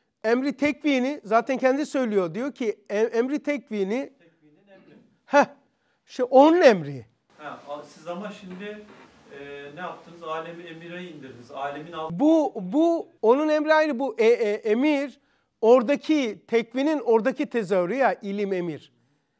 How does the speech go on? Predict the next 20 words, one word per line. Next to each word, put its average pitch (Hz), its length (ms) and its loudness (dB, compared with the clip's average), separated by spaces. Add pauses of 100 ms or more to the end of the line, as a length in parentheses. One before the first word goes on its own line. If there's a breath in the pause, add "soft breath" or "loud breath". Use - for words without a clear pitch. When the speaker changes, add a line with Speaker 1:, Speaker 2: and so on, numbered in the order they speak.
(140)
Speaker 1:
Buradaki 233 360 -4
emir. 170 440 -8 (1200)
Bak, 226 160 -6 (200)
emir 277 300 2
ne 277 160 0
gözüküyor? 180 560 -6
Alem 233 300 -2
emir, 269 380 -8 (180)
emri 240 340 -8
tekvini 262 440 -10
gözüküyor. 262 540 -10 (500)
Yani 233 380 -4
nedir 226 300 -6
o? 254 320 -4 (480)
E, 180 280 -8
emir 233 380 -2 (100)
mastar 202 480 -2
itibariyle 214 840 0
tekvindeki 202 760 -6
emir. 160 360 -6